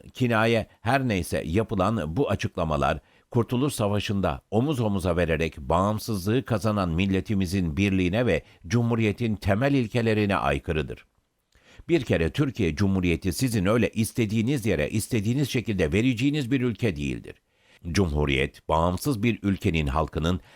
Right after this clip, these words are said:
her türlü ayrışmayı bir kenara bırakıp birlikte yaşama iradesinin adıdır. Cumhuriyet, kimseye ayrımcılık tanımadan herkesin ortak bir çatı altında eşit ve özgür bir şekilde yaşamasını hedefleyen bir yönetim biçimidir. Bugün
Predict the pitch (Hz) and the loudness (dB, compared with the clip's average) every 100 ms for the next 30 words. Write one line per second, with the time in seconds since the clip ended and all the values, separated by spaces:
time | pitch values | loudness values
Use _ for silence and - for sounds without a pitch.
0 | - 127 160 143 127 120 82 98 95 92 | -2 0 0 2 2 2 2 2 0 -2
1 | 104 101 78 92 85 87 73 69 67 71 | 0 2 2 0 -2 -2 0 0 0 -2
2 | 69 92 - - - 92 107 123 - 127 | -2 -4 -6 -20 -4 0 2 2 0 2
3 | 95 92 117 135 - 113 107 104 104 - | 2 2 0 0 0 0 2 0 0 0
4 | 101 95 - 71 64 52 - _ _ - | 2 2 0 -4 -6 -8 -18 _ _ -12
5 | 78 87 73 76 69 78 - _ - 151 | -2 0 2 0 0 -2 -6 _ -2 0
6 | 139 101 82 - 92 92 95 98 92 - | 2 2 2 2 2 2 2 0 0 -2
7 | 92 80 71 62 69 76 _ - 107 113 | -2 0 0 0 -2 -6 _ -2 0 0
8 | 107 110 104 - 95 - 135 - 101 - | -2 0 -2 0 0 0 -2 0 -2 0
9 | 90 120 98 73 78 67 62 - - 101 | -2 2 0 0 -2 -2 -4 -10 -6 -2
10 | - 135 - 98 95 95 87 151 104 120 | -2 -4 -2 -2 0 0 0 -2 0 0
11 | - 107 117 107 90 101 - 101 98 120 | 0 -2 0 0 2 2 0 0 0 0
12 | 117 98 104 98 101 107 104 104 90 90 | 0 2 0 0 0 0 2 2 2 2
13 | 92 85 95 71 69 71 65 50 - _ | 2 0 -2 -2 -4 -6 -6 -10 -16 _
14 | _ _ - - 92 76 90 104 | _ _ -20 -2 0 2 2 0